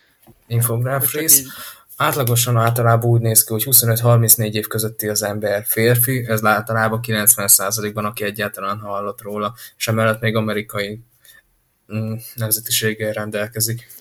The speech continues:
Speaker 2: Igen, azt gondoltam úgy, hogy inkább a fiatalok, akik nyitnak fele, tehát tényleg ez a, ugye a, az egyetemisták szerintem még túl fiatalok hozzá, tehát hogy abban annyi pénzzel se kereskednek, meg befektetések se felé nyitnak. Tényleg úgy gondolnám én is, hogy így a, a mi korosztályunk az ilyen húsz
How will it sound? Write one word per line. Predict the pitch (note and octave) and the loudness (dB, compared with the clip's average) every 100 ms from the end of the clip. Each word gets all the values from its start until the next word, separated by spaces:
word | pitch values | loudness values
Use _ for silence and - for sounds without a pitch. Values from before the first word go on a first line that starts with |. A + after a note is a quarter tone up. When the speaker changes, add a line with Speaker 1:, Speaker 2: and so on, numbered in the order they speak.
| _ | _
Speaker 2:
Igen, | D#3 D3+ | -8 -8
azt | C#3 | -6
gondoltam | E3 F3+ D3+ D3+ C#3 | -8 -6 -8 -8 -10
úgy, | C#3+ - | -12 -12
hogy | C#3 C3+ | -14 -12
inkább | D#3 D#3 C3+ | -12 -10 -10
a | |
fiatalok, | C3+ - C#3 C#3 B2+ B2+ | -12 -10 -10 -10 -16 -18
akik | C3+ B2 - | -20 -20 -20
nyitnak | C3 B2+ B2+ | -20 -20 -20
fele, | _ C3+ C#3 | _ -16 -16
tehát | - B2+ | -18 -20
tényleg | - C3 C3 | -16 -14 -14
ez | C3+ | -14
a, | C3+ C3+ - _ _ _ _ | -12 -14 -16 _ _ _ _
ugye | C#3+ D3+ | -8 -6
a, | C#3+ C#3 C#3+ D3+ C#3+ | -4 -6 -6 -8 -8
az | C#3+ | -8
egyetemisták | E3+ F#3 E3 D#3 D3 - C#3+ | -8 -8 -8 -10 -10 -10 -10
szerintem | - C#3 C#3+ | -12 -14 -14
még | C#3 | -12
túl | D3 C#3+ | -12 -12
fiatalok | C#3+ C#3 C#3 C#3 D3+ D3+ | -10 -12 -12 -10 -12 -12
hozzá, | C#3+ C#3+ D#3 D#3 | -14 -12 -12 -12
tehát | D3+ C#3 C#3+ | -12 -14 -8
hogy | |
abban | C#3 D3 C3+ C#3 | -4 -4 -4 -10
annyi | C3+ C3+ | -12 -16
pénzzel | C3+ C#3 C3+ C3 C3+ | -12 -12 -10 -10 -10
se | - | -12
kereskednek, | - C#3+ D3 - C#3 C#3+ | -12 -10 -10 -12 -12 -12
meg | C#3 C3 | -14 -12
befektetések | C3+ C#3+ C3+ C3+ C#3 C3 C#3 - | -12 -10 -12 -14 -14 -14 -14 -16
se | - | -16
felé | C3 C3+ C3 C3 | -14 -14 -12 -12
nyitnak. | C3+ C#3 D#3 D#3+ - _ _ _ _ - _ _ _ _ | -14 -16 -12 -12 -14 _ _ _ _ -20 _ _ _ _
Tényleg | - C#3+ C#3 | -10 -10 -8
úgy | C#3 | -10
gondolnám | C3 C3+ C#3 C3+ C3+ | -10 -8 -8 -8 -10
én | C3+ | -12
is, | C3 | -14
hogy | - C3 | -12 -12
így | B2+ | -10
a, | C3 C3 C3+ C#3 - | -10 -8 -10 -12 -16
a | C#3+ | -16
mi | C3+ C3+ | -16 -16
korosztályunk | C3+ C3 - C#3 C3 C3+ | -16 -16 -12 -10 -10 -12
az | C3 | -14
ilyen | C3 C3+ | -12 -12
húsz | D3 | -14